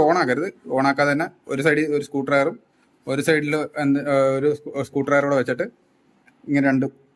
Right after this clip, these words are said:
രണ്ടും ഇങ്ങനെ ഒരുമിച്ച് വെച്ചിട്ട് പ്രസ് ചെയ്ത് മേപ്പോട്ട് പൊക്കണം കേട്ടോ. മേപ്പോട്ട് പോയി ഷട്ടർ ഓപ്പൺ ആവും. ഇതാ ഷട്ടർ ഇപ്പൊ ഓപ്പൺ ആയിട്ടുണ്ട്, ഷട്ടർ ഓപ്പൺ ആയിട്ടുണ്ടേ.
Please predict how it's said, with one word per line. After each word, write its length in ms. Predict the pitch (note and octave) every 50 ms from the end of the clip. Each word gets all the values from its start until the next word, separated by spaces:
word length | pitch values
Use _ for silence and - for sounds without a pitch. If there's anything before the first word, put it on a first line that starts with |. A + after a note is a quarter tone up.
| _ _ _ _ - - -
രണ്ടും 200 | C#3 C#3 C3+ C#3
ഇങ്ങനെ 140 | D3 C#3+ C#3 C3+
ഒരുമിച്ച് 200 | C3+ D3 B2+ D3+
വെച്ചിട്ട് 240 | C3 A#2 B2 - F#3+ - - _ _ _ _ - - _ _
പ്രസ് 180 | C3+ C3+ - -
ചെയ്ത് 160 | D#3 D3 D3 C#3
മേപ്പോട്ട് 320 | C3+ C3 C3 C3 D#3+ D#3 D#3 B2
പൊക്കണം 240 | A2+ - A2 G#2+ - - _ _ _ _ _ -
കേട്ടോ. 160 | B2 B2 - - _ _ _ _ _ _ _ _
മേപ്പോട്ട് 240 | B2 C3 B2 D#3 D#3 D3+
പോയി 100 | D#3 D3+
ഷട്ടർ 200 | D#3 C3 - C#3+ C#3 C3
ഓപ്പൺ 180 | B2+ - C3+ A#2+
ആവും. 120 | G2 - - _ _ -
ഇതാ 120 | C#3 B2+ A#2+ -
ഷട്ടർ 180 | B2 - B2 B2
ഇപ്പൊ 120 | - B2+ A#2+
ഓപ്പൺ 140 | A#2+ C3 B2
ആയിട്ടുണ്ട്, 240 | A#2+ A#2 A#2+ A#2+ - - _ _ _ _ _ _ _ _ _ _ _ _ - _ _ _ _ _ _ _ _ - - - _ _ _ _ _ _ _ _ _ _ _ _ _ _ _ _ - - _ _ _ _ _ _ _ _ _ _ _ - - - - _ - -
ഷട്ടർ 200 | C3+ B2 - C3 B2
ഓപ്പൺ 160 | A#2+ B2+ A#2+
ആയിട്ടുണ്ടേ. 280 | A2+ G#2+ A2 A2 B2+ D3+